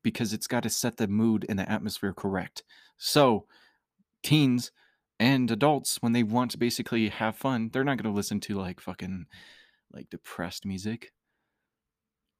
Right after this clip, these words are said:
Because if they listen to depressed music, it's gonna set the atmosphere whenever they're high or on the substance, whenever they're not lucid and in a state of different mind, they're basically gonna get so fucked up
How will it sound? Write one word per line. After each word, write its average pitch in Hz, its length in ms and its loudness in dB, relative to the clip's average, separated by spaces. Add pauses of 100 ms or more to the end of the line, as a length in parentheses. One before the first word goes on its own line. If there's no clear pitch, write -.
(160)
Because 117 380 4
if 123 100 2
they 123 120 6
listen 127 260 2
to 113 60 -6
depressed 135 320 0
music, 113 220 0
it's 113 80 0
gonna 113 180 0
set 113 100 -2
the 110 120 4
atmosphere 110 540 0
whenever 113 340 2
they're 101 120 2
high 120 340 2
or 101 160 0
on 113 120 2
the 104 60 0
substance, 107 560 -2 (760)
whenever 113 340 6
they're 113 120 6
not 104 200 2
lucid 113 400 2
and 113 100 2
in 107 100 2
a 101 40 0
state 117 240 0
of 104 80 2
different 113 260 -2
mind, 117 340 0 (420)
they're 113 180 6
basically 120 420 4
gonna 107 180 2
get 104 160 2
so 123 400 0
fucked 113 340 -2
up 120 200 2